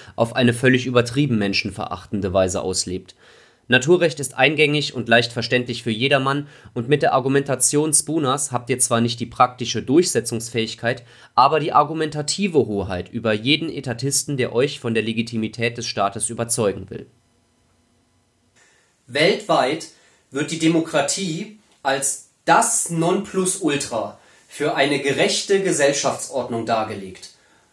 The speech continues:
obwohl man nur einen Blick ins Grundgesetz zu werfen braucht, um zu bemerken, dass eine Demokratie noch viel ausufernder das Privateigentum untergräbt,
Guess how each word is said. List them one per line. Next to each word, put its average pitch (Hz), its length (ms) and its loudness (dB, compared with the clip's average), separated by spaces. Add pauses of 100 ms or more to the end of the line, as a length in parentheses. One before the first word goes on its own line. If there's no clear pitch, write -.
(120)
obwohl 135 420 2
man 185 240 4
nur 190 280 4
einen 160 240 2
Blick - 300 -2
ins 139 220 -4
Grundgesetz 127 720 0
zu 123 140 -4
werfen 117 340 2
braucht, 131 420 -4 (320)
um 160 200 2
zu 147 160 0
bemerken, 143 560 2 (480)
dass 131 260 -2
eine 160 220 4
Demokratie 190 1040 0
noch 143 200 -4
viel 254 680 -2
ausufernder 127 1080 0
das 135 220 -2
Privateigentum 123 960 0
untergräbt, 110 720 -6